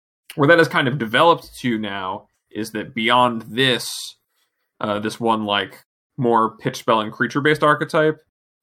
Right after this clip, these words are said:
uh, that plays a lot more of just the raw value cards like Eternal Witness and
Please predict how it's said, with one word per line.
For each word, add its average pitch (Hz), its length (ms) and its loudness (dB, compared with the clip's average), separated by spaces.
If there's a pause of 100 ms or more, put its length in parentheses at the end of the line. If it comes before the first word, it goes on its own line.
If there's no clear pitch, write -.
uh, 101 180 -4
that 101 180 -8
plays 104 400 -2
a - 80 -12
lot 98 240 -6
more 101 240 -4
of 98 100 -10
just 104 180 -14
the 113 100 -8
raw 104 440 0
value 120 440 -2
cards 120 440 4
like 107 140 -6
Eternal 123 280 -2
Witness 160 500 -4 (640)
and 101 220 -10